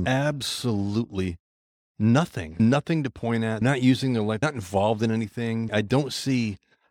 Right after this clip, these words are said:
how that's honoring God with your life when you're just home and not doing anything.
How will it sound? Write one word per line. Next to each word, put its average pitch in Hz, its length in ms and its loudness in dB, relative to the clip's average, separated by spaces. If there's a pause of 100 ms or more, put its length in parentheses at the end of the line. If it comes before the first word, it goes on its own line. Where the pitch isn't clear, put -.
how 95 640 -2 (360)
that's 104 300 -2
honoring 107 420 2
God 98 220 2
with 95 100 -2
your 90 100 -4
life 95 280 -2
when 101 100 0
you're 107 100 0
just 120 200 -6
home 117 280 -2
and 101 200 2
not 110 300 -2
doing 101 320 2
anything. 87 480 -8